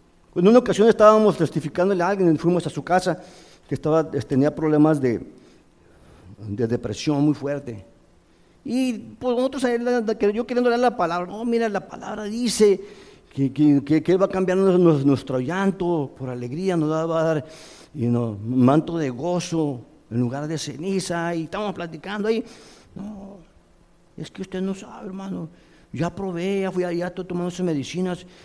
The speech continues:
ya fui para allá con aquel psicólogo, ya fui para allá".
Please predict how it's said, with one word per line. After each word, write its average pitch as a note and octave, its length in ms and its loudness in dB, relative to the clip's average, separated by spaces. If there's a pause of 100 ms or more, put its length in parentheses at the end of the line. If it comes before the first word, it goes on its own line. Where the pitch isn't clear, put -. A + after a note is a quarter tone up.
ya D3+ 100 -4
fui F3+ 120 0
para F3+ 200 -4
allá D3 160 -6
con E3+ 160 -4
aquel E3 340 -4 (260)
psicólogo, E3 520 -6
ya E3 160 -2
fui E3 120 -6
para D#3+ 200 -8
allá". E3+ 420 -6